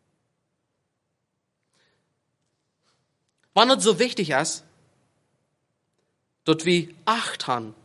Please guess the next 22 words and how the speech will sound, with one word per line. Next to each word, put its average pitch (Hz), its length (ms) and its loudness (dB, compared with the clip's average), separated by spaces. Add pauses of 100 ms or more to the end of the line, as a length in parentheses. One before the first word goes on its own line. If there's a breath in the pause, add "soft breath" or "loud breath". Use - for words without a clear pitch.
(720)
an 143 100 -8
das 135 160 -6
Jahr 165 220 -2
zwanzig 165 280 -8
einundzwanzig, 151 680 -8 (580)
dass 139 180 -6
wir 156 120 0
nicht 226 280 -2
verführt 208 440 -6
worden, 120 260 -8 (1040)
wo 208 200 8
tja 226 360 -2
wie, 147 160 -6 (320)
wo 202 120 4
tja 214 360 -4
wie, 202 220 0
wo 226 80 8
kann 226 200 -2
eigentlich 214 540 0
du, - 80 -14 (920)
das 165 140 2
tun, 269 320 4